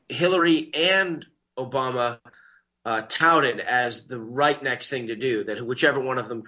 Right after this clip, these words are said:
got in, they were gonna go and, you know, kind of clean up after the oil presidency and, and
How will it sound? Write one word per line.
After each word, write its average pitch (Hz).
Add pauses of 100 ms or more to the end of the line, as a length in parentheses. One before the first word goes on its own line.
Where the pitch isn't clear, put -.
got 113
in, 110
they 120
were 117
gonna 117
go 120
and, 110 (440)
you 123
know, 101
kind 120
of 104 (920)
clean 151
up 135
after 120
the 107
oil 135
presidency 107
and, 110
and 110